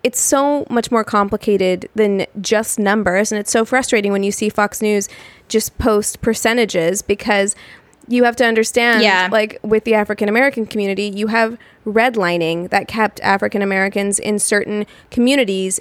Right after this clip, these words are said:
Speaker 1: and then you had those communities being
Speaker 2: Yeah.
Speaker 1: underfunded by the government, which led to not getting new school books or not being able to afford teachers, or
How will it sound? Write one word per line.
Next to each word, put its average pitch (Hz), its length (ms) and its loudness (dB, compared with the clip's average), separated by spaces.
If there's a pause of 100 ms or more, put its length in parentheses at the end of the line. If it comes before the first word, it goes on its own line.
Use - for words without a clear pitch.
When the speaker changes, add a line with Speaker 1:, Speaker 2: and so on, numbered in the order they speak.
Speaker 1:
and 208 120 0
then 208 140 2
you 208 160 -4
had 202 460 -2
those 220 220 4
communities 233 560 -2
being 208 180 0
Speaker 2:
Yeah. 175 320 2
Speaker 1:
underfunded 214 1000 0 (320)
by 196 160 2
the 208 100 0
government, 214 520 0
which 208 240 -2
led 208 380 0
to 220 360 0 (440)
not 202 340 -2
getting 233 300 2
new 254 200 2
school 285 340 0
books 208 320 -2
or 196 80 0
not 196 180 -4
being 214 180 2
able 220 220 0
to 254 140 0
afford 262 320 0
teachers, 208 540 -2
or 202 160 2